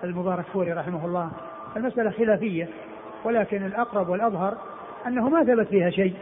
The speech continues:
عن رسول الله صلى الله عليه وسلم، والأحاديث التي ذكرها ما فيها يعني شيء يدل على ال-، ال-، على الثبوت، يعني ثبوتها، لأن كله نقل عن الهيثمي وعن غيره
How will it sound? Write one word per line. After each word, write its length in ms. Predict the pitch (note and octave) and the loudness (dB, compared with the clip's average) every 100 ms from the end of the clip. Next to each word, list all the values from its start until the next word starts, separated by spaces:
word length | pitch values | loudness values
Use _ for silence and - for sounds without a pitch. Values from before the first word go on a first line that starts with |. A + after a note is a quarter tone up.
| - - - - - - | -12 -14 -14 -14 -14 -6
عن 100 | F#3 | -2
رسول 280 | F#3 G#3+ F#3+ | 0 0 0
الله 200 | F#3 D#3+ | 0 0
صلى 80 | F3+ | 0
الله 80 | F3 | 2
عليه 100 | G3+ | 0
وسلم، 160 | E3 D#3 - - - - - D4 | 0 -4 -8 -14 -14 -14 -8 -2
والأحاديث 480 | C#4 G3+ G#3+ A3+ | 0 0 0 0
التي 260 | G#3+ F#3+ F#3 | -2 -2 -2
ذكرها 560 | A3+ G#3+ F#3 E3 F#3 A#3+ D4 | -2 0 -2 -2 -4 -2 0
ما 160 | C#4+ | 0
فيها 220 | A3 G3 | 2 2
يعني 240 | F#3+ F#3 F3 | 2 0 -2
شيء 180 | G#3 F#3 | 0 0
يدل 280 | F#3 F#3 F#3+ - - - - - - | 0 -2 -4 -12 -14 -14 -16 -12 -6
على 420 | G3 F#3+ F3 E3+ - F#3 | -2 0 0 -4 -6 -6
ال-، 220 | F3 F3+ | -2 -2
ال-، 580 | F3+ F3 E3+ E3+ E3 F3+ - - - E3 | -2 -4 -4 -4 -6 -10 -14 -16 -10 -4
على 460 | F3+ F3+ F#3+ G#3+ | -2 -2 -2 -6
الثبوت، 480 | G3 - F#3 A3+ F#3+ - - - - - - - G#3+ | -4 -2 4 4 4 -2 -14 -14 -14 -16 -16 -14 -8
يعني 580 | F3 F3 D#3+ D#3+ D#3 F#3 E3+ | -6 -4 -4 -4 -4 -6 -6
ثبوتها، 540 | F#3 A3+ G3+ F3 E3 F3 - - - - | 0 2 4 2 -2 -6 -10 -16 -16 -4
لأن 360 | D#4 A#3 B3 A#3+ | -2 0 -2 -2
كله 160 | D4+ A3+ | 0 2
نقل 340 | B3+ A#3 F#3+ | 2 0 -2
عن 440 | - G3+ F#3+ F#3+ F#3 F3+ E3+ F#3+ G3 G3 | -2 -6 -4 -6 -8 -12 -12 -12 -10 -8
الهيثمي 680 | F3 G#3+ F#3 F3 F3 E3+ F3 - - - - - - - | -2 0 0 -2 -4 -6 -8 -12 -16 -16 -16 -16 -12 -8
وعن 280 | F3 F3 F3+ | -6 -4 0
غيره 380 | G3+ G3 F3+ | 2 4 2